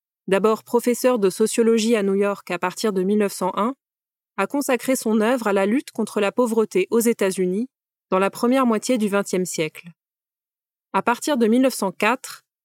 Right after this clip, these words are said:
Hine emporte sa lourde chambre photographique à Ellis Island, au large de Manhattan, et photographie les immigrants européens qui posent le pied sur le sol américain.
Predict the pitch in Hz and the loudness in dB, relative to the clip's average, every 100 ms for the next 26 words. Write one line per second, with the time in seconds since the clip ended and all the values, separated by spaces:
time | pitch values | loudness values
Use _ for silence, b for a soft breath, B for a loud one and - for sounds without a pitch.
0 | _ _ - 214 277 254 - 202 247 - | _ _ 2 4 4 2 0 -2 -2 -4
1 | - 196 226 285 226 208 233 220 185 - | -2 -2 -2 0 -2 -2 -2 -2 -2 -2
2 | 196 220 208 202 - 233 - 180 208 220 | -2 0 0 -2 -2 -2 -2 0 0 0
3 | - 190 185 202 247 - 180 190 214 190 | 0 0 0 -2 -4 -4 0 2 2 0
4 | 170 180 190 175 170 175 208 226 _ _ | -2 -4 -4 -4 -4 -6 -6 -10 _ _
5 | _ _ _ _ 185 233 240 240 233 - | _ _ _ _ -4 -2 -2 0 -2 0
6 | 294 226 180 247 254 220 202 202 220 214 | 2 2 2 2 2 2 0 0 0 2
7 | 202 180 190 233 - 180 247 262 220 208 | 0 0 -2 -8 -10 -2 0 2 2 0
8 | - 190 208 - 190 180 - 208 202 185 | -2 -4 -4 -2 -2 0 0 -2 -2 -4
9 | 170 - 160 | -8 -10 -14